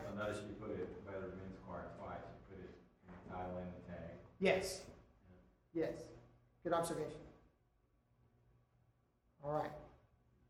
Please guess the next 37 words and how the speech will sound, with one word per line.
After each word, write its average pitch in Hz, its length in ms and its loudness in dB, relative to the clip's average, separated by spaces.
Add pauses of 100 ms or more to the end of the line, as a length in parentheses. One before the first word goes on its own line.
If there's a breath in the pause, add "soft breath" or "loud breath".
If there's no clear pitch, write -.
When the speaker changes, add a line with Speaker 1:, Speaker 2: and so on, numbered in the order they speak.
(1040)
Speaker 2:
We're, 247 240 12
we're 247 120 12
gonna 240 140 12
go 240 120 12
through 240 160 12
this 233 200 12
later. 196 320 12
We're 196 120 12
gonna 202 180 12
do 202 100 12
this 190 220 12
live 190 260 12
in 175 60 12
just - 180 6
a - 40 0
couple 185 200 6
minutes, 160 300 8
so 170 160 8
we'll 180 100 12
have 196 120 12
another 196 340 12
exposure 180 420 10
to 156 100 6
this. - 200 2 (1040)
Okay. 175 220 10 (2000)
At 208 100 4
the 226 60 8
very 247 300 12
bottom 240 340 12
of 202 100 12
that 196 280 12
tag 214 360 12
list, 170 240 10
we're 190 80 8
gonna 190 180 10
have 185 160 8
a 175 80 10